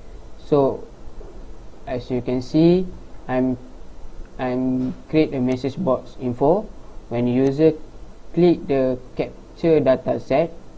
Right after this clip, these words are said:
the instruction will be going, will capture three hundred pic of your face, and please look the camera and wait. So as you can see, this is a start capture.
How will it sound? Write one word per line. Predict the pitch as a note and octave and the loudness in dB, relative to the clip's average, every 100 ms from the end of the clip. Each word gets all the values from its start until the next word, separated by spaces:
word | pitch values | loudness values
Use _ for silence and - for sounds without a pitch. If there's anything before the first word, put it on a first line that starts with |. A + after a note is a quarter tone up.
| - | -8
the | B2+ | -4
instruction | B2 B2 C3+ B2+ - D3 C3 | -4 0 4 4 2 -2 0
will | B2+ | 0
be | B2+ | 0
going, | - C3+ C#3 C#3 - | 0 0 0 -2 -2
will | C3 B2+ | -2 -2
capture | - A#2 - D3 | -2 -6 -2 -2
three | C3 - | 0 -2
hundred | B2 B2 B2 - | -4 -4 -4 -8
pic | A#2+ A#2+ | -8 -8
of | B2 | -6
your | A#2 - | -6 0
face, | F3 F#3 F3+ - - - - - - - | 0 0 -4 -16 -16 -16 -16 -16 -16 -4
and | B2+ B2 | -4 2
please | D3 D3 C3+ | 2 2 0
look | A#2+ | -2
the | B2+ | -2
camera | B2 B2 C#3 | -2 -2 0
and | B2+ B2 | 2 4
wait. | E3 - - - - - - - | 4 4 -4 -16 -18 -16 -16 -18
So | - - F3+ C#3 - - - | -14 2 4 4 -2 -12 -6
as | D3+ D3+ | -4 -2
you | D#3 | -2
can | D3+ D#3 D#3+ | 0 0 0
see, | - F#3 F3+ | 0 2 2
this | D3 D#3 D#3 - | 4 4 2 -4
is | C3+ - | -6 -4
a | C3 | -6
start | - D#3+ - - | -2 0 0 -2
capture. | B2+ - B2 | -4 -2 -4